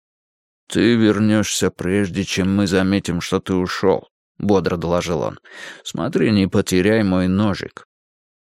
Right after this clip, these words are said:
Ухватившись двумя руками за трос, привязанный к койке, я заскользил вниз с той скоростью, с которой боцман успевал травить свой конец,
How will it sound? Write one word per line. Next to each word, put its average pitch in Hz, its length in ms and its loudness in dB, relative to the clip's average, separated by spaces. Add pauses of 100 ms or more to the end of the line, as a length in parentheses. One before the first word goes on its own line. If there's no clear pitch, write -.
(760)
Ухватившись 131 720 0
двумя 127 320 4
руками 117 380 0
за 90 180 2
трос, 127 340 0
привязанный 104 560 2
к - 60 -14
койке, - 440 -4 (480)
я 123 260 4
заскользил 143 600 2
вниз 139 340 2
с - 100 -2
той 123 160 4
скоростью, - 640 -2
с - 80 -8
которой 143 440 2
боцман 123 500 2
успевал 117 420 0
травить 110 340 0
свой 107 220 -2
конец, 107 580 -2